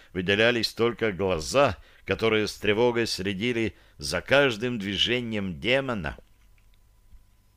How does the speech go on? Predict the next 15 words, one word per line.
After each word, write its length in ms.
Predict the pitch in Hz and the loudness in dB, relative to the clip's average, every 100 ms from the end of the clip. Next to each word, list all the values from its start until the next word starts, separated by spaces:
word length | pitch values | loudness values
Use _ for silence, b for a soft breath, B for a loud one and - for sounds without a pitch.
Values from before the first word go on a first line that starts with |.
| _ | _
«Если 760 | - 104 113 123 120 - 113 117 | -6 2 6 6 6 0 -2 -2
тебе 520 | 90 110 107 117 117 - b b b | -2 -2 2 4 2 0 b b b
так 200 | - 110 | 0 0
нужен 420 | 113 117 98 113 104 | 0 -4 -2 -2 0
был 220 | 113 110 | -2 -2
инквизитор, 960 | 113 113 - 104 82 92 92 - 131 - _ _ _ | -4 -4 -4 -6 -4 -6 -8 -4 -4 -4 _ _ _
то 100 | - | -2
почему 440 | 104 120 123 127 139 | 0 0 0 0 -2
ты 200 | 113 135 | 0 0
не 160 | 120 | 0
схватил 560 | 101 - 101 87 117 123 | -4 -4 -4 -2 -2 -2
его 280 | 95 78 76 | -4 -6 -8
сам?» 520 | - - 101 98 120 - _ - _ _ _ _ | -10 -2 0 0 -4 -16 _ -20 _ _ _ _
полюбопытствовал 1080 | 135 135 131 110 113 92 - 98 92 98 104 | 2 4 2 2 0 -2 -8 -6 -2 0 2
я, 240 | 165 175 | 2 2